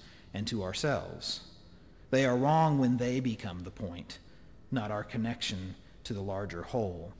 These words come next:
Paul offers us a radically different sense of freedom than we have today.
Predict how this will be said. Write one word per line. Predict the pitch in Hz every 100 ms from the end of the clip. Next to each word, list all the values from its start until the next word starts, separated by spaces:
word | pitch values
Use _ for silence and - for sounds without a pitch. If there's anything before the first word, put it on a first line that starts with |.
| -
Paul | 175 170 165
offers | 160 170 160 143
us | 139 113
a | 123
radically | 117 143 156 165 160 143
different | 147 147 120
sense | - 139 -
of | 120
freedom | - 131 113 98
than | 101 104
we | 104
have | 117 101 92 -
today. | - 92 80 80 110